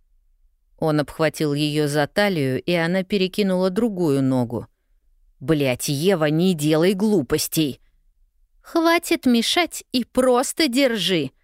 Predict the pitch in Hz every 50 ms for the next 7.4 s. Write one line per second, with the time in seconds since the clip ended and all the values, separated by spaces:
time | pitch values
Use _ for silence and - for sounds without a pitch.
0 | _ _ _ _ _ _ _ _ _ _ _ _ _ _ _ _ _ _ _ _
1 | - 214 190 190 175 170 170 160 156 170 170 170 165 156 170 170 - - 180 175
2 | - 156 - - 175 170 160 - - 190 190 202 226 240 226 - - 143 131 131
3 | - - 156 147 143 151 151 156 156 165 165 165 175 196 208 - - - - 165
4 | 165 151 147 202 233 - - - - 156 156 151 151 156 156 151 160 180 202 202
5 | - - 160 151 139 160 202 226 - - - - 175 160 139 156 165 175 165 156
6 | 151 139 143 165 190 196 190 156 - - - 156 147 151 160 160 156 147 147 147
7 | 151 160 170 170 156 135 123 110